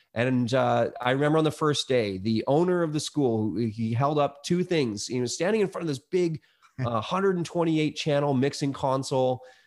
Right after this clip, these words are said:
Speaker 1: You know, I joked that it looked like the bridge of the Starship Enterprise. And,
Speaker 2: <laughs>
Speaker 1: and he held up two things, one in each hand. He had a microphone and a tennis ball.
Speaker 2: <laughs>
Speaker 1: And he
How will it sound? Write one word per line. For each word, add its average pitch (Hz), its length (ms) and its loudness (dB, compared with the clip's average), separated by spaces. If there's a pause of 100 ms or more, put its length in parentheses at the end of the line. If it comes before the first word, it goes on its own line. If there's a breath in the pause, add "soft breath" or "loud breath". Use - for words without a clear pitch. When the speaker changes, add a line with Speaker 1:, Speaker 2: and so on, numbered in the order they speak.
Speaker 1:
You 120 80 0
know, 120 60 2
I 127 60 2
joked 143 380 0
that 135 100 2
it - 100 -4
looked 143 240 -2
like 139 180 -2
the 131 80 -4
bridge 131 340 0
of 127 80 -2
the 113 80 -2
Starship 131 580 -2
Enterprise. 127 720 0
And, 110 240 -2
Speaker 2:
<laughs> - 240 -6
Speaker 1:
and 131 180 0
he 143 80 4
held 170 220 4
up 165 160 0
two 208 160 2
things, 165 360 2
one 147 180 0
in 160 100 2
each 156 160 2
hand. 117 160 0
He 113 80 2
had 113 120 2
a 110 80 2
microphone 170 680 0
and 117 120 2
a 104 40 0
tennis 113 380 -2
ball. - 280 -8 (280 soft breath)
Speaker 2:
<laughs> - 140 0
Speaker 1:
And 113 100 0
he 135 80 2